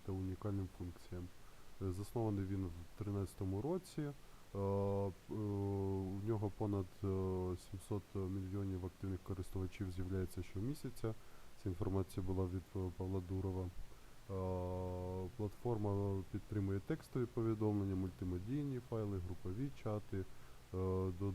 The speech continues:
двохсот тисяч учасників, публічні канали, е, автоматизовані боти,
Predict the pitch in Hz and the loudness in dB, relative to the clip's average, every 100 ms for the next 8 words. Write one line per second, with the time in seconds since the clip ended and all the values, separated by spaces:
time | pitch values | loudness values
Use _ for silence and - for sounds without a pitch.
0 | 95 101 - 98 - 101 95 - 95 104 | 0 -4 -2 -4 0 -2 -2 -6 -4 0
1 | 95 - 90 92 - 92 95 98 - - | 0 -2 -4 -4 -4 -6 -4 -6 0 0
2 | 98 110 143 131 113 - - - - 92 | 2 2 2 2 0 -4 -16 -16 -8 -2
3 | 90 90 87 87 82 85 87 92 - 95 | 2 2 2 0 0 0 -2 -4 -4 -2
4 | 95 - 92 90 87 87 87 139 - 113 | -2 0 0 2 2 0 2 0 2 0